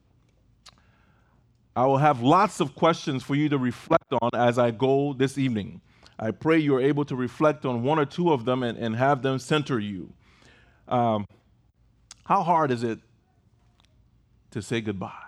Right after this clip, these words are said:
How hard is it when you see someone for the last time and you know it, to say goodbye? What do you say?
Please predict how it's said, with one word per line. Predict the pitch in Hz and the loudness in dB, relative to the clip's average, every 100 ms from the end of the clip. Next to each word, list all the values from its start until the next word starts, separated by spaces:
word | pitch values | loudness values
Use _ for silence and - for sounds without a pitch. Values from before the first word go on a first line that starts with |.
| - _ _ _ _ _ _ _ _ _ _ _ _ _ _ _ _ _ _ _ _ _ _ | -20 _ _ _ _ _ _ _ _ _ _ _ _ _ _ _ _ _ _ _ _ _ _
How | 147 165 | 0 2
hard | 156 160 160 | 4 4 4
is | 143 151 120 | 2 2 2
it | 117 120 - - _ _ _ _ _ _ _ _ _ _ _ _ _ _ _ _ _ - | 0 -2 -14 -20 _ _ _ _ _ _ _ _ _ _ _ _ _ _ _ _ _ -4
when | 123 | 0
you | 117 | 0
see | 113 185 196 | -2 0 0
someone | - 147 127 127 143 | 2 0 2 0 -2
for | - 127 | 0 0
the | 117 117 | 2 4
last | 131 151 175 - - | 6 6 2 -2 -4
time | 135 107 117 143 143 _ _ _ _ | -2 -2 -4 -6 -12 _ _ _ _
and | 120 117 127 | -4 -2 2
you | 160 | 2
know | 147 131 95 | 4 2 0
it, | - - - - _ _ _ _ _ _ _ _ _ _ _ - | -10 -20 -20 -20 _ _ _ _ _ _ _ _ _ _ _ -4
to | 123 | -2
say | 151 143 | 2 2
goodbye? | 135 117 131 107 90 - _ _ _ _ _ _ _ _ _ _ _ _ _ _ _ _ _ - | 2 2 0 0 -8 -16 _ _ _ _ _ _ _ _ _ _ _ _ _ _ _ _ _ 0
What | 190 143 | 0 0
do | 151 | -2
you | 156 160 | -2 -4
say? | 147 147 123 80 | -2 -2 0 -2